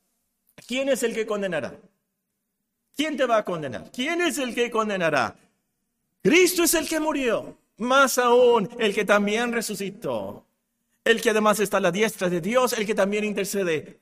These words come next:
por nosotros. Todos los días pecamos, todas las horas pecamos,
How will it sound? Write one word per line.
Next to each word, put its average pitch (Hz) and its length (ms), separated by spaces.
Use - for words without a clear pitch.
por 156 280
nosotros. 220 960
Todos 226 640
los 208 200
días 175 360
pecamos, - 680
todas 285 380
las 160 200
horas 143 320
pecamos, 120 560